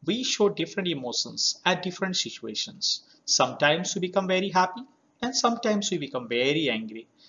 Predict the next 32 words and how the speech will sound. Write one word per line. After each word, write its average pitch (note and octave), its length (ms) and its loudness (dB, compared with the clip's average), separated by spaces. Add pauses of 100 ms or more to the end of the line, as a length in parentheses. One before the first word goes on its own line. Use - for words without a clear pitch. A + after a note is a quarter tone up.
(120)
Sometimes D3 640 0
we F#3+ 80 -2
feel G#3 320 0
jealous G#3+ 640 4 (180)
and G#3+ 120 0
sometimes G3+ 680 2
we F3+ 160 0
feel F3+ 480 -6
sad, D#3+ 600 4 (120)
and C#3 480 2
what C#3 300 2
do F#3+ 80 -2
we F#3+ 100 -6
do G3 240 -2
after F#3+ 240 2
that? G#3 420 0 (140)
We C#3 120 -2
start C#3 500 4
crying. G2 320 -2 (600)
Let's A3 320 4
see A3 420 -4 (280)
when A3 300 4
we G#3+ 100 -6
get E3 400 -2
different D#3+ 500 -6
emotions - 840 -6 (160)
and B2 160 -2
different D#3+ 320 -6
emotions G3 760 -4 (140)
in A#2+ 160 -8
these C#3+ 180 4
situations. - 840 -6